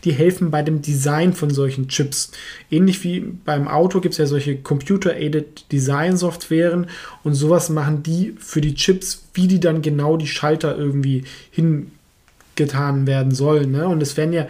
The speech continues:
auch im Bereich künstliche Intelligenz werden sehr, sehr viele spezielle Chips entwickelt für einen Use Case und dann braucht man sowas. Eine Alternative wäre Cadence Design. Das ist wahrscheinlich ähnlich.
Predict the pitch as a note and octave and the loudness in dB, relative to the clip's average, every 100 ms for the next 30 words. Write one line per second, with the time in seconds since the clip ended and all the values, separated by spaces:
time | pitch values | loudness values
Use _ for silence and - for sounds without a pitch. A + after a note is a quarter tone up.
0 | - - _ E3+ - E3 C3+ D#3 C#3+ C#3 | -10 -20 _ -14 -6 -4 -4 -4 -2 0
1 | D3 C#3+ F#3 F3+ E3 D#3 C#3+ C3+ D3+ F3+ | -2 2 2 2 0 0 0 0 0 0
2 | F3+ C#3+ C#3 E3+ D#3+ D#3 C#3+ - D#3 D#3 | 0 0 2 2 2 0 0 -4 0 0
3 | C#3+ - - - C#3 C3+ D#3 D3+ C#3+ E3 | 0 -10 -20 -6 -4 0 2 2 0 -2
4 | - C#3 D#3 D#3+ D3 - C#3+ C#3+ C#3+ G#3 | -2 -4 -2 -2 -4 -4 -2 0 2 0
5 | - - D#3 D#3+ - - - - D#3 D3 | -2 0 0 0 -6 -18 -8 -2 0 0
6 | C3+ D3+ D#3 C#3+ C3+ D3 B2+ - C#3 C#3 | 0 0 0 0 2 0 -2 -4 -6 -4
7 | D3+ C#3+ C3+ F3+ D#3 C#3+ - D3 D#3+ D3+ | -2 -2 0 2 2 0 -2 -2 0 -2
8 | - C3 C3 C#3 E3 D3 - _ _ _ | -4 -4 -2 0 -2 -4 -10 _ _ _
9 | _ _ - - C#3+ C#3+ C3+ - D#3+ F3 | _ _ -18 -6 0 0 -2 0 2 4
10 | F3+ F3 | 2 0